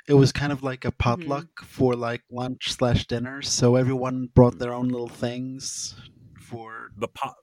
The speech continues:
Speaker 1: for
Speaker 3: the potluck
Speaker 1: meals,
Speaker 3: thing
Speaker 1: so
Speaker 3: worked out real well, and we might wanna consider that, 'cause Eric's Berg-, Borgars were delicious
Speaker 2: So
Speaker 3: and
Speaker 2: good.
Speaker 3: amazing,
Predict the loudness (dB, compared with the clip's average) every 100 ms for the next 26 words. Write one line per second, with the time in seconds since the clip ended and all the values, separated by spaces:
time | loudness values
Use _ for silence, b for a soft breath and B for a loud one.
0 | _ -4 -4 -4 -6 -4 -6 -6 -8 -6
1 | -6 -6 -8 -8 -12 -10 -8 -6 -6 -6
2 | -6 -8 -8 -10 -10 -8 -6 -8 -10 -12
3 | -12 -10 -10 -10 -12 -14 -16 -10 -8 -8
4 | -8 -6 -6 -6 -4 -4 -4 -6 -6 -8
5 | -8 -10 -10 -10 -8 -6 -6 -6 -6 -6
6 | -10 -10 -12